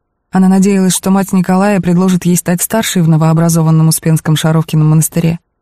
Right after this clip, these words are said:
Но, пожив у матери Николая около двух недель, она не выдержала, покинула место подвигов и уехала в Крым, где и живёт до сих пор.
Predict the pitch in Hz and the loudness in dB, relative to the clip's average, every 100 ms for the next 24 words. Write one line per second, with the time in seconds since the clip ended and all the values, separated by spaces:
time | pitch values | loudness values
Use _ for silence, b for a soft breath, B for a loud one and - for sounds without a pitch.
0 | _ _ - 254 262 247 247 226 226 233 | _ _ -4 -2 0 -2 -2 0 0 0
1 | 208 202 196 214 214 196 185 190 180 180 | 0 0 0 0 0 0 0 0 0 0
2 | 190 180 185 208 175 185 185 196 208 151 | 2 2 2 2 2 2 2 2 0 0
3 | 147 165 170 _ _ - 175 - 214 175 | -2 -4 -8 _ _ -6 -4 -2 0 2
4 | 170 165 - - 160 156 156 - - 180 | 2 2 -2 -4 -2 -2 -2 -4 -2 0
5 | 160 - 156 - 185 214 196 165 160 151 | 0 -2 -4 -4 -4 0 0 2 0 2
6 | 160 160 151 - 147 - - - | 0 0 -2 -4 -8 -8 -8 -8